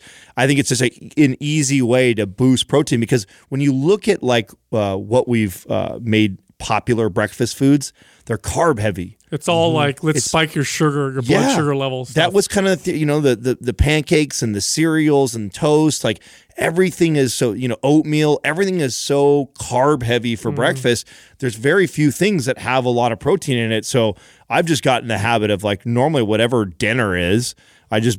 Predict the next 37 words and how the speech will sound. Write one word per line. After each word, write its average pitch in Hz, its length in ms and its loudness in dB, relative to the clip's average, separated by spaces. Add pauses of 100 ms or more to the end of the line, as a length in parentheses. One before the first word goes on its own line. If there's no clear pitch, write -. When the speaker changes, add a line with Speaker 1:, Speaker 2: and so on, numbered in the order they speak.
Speaker 1:
like, 104 240 -4
pair 131 340 0
it 101 100 -2
with, 117 220 -2 (180)
with 117 300 -2
eggs 131 440 0
in 147 140 4
it, 117 200 0
and 123 120 2
it 117 140 -2
tin-, 135 260 0
makes 131 280 0
it 135 100 -8
feel 117 380 -2
like 120 120 2
it's 127 120 -4
a - 40 -2
breakfast. 175 280 -2
Speaker 2:
You 170 40 0
know, 170 100 2
it's - 100 -2
funny, 170 300 2
is, 135 140 -4
uh, 143 120 0
some 117 240 0
Speaker 3:
Yeah. 156 40 -2
Speaker 2:
psychologists 156 800 0
actually 151 460 -2
recommend 139 640 0
a 156 160 -4
high-fat, 151 640 -2
high-protein 151 640 -2
breakfast 139 440 0
for 131 80 0
people 143 380 0
who 127 160 -6
have, 131 560 0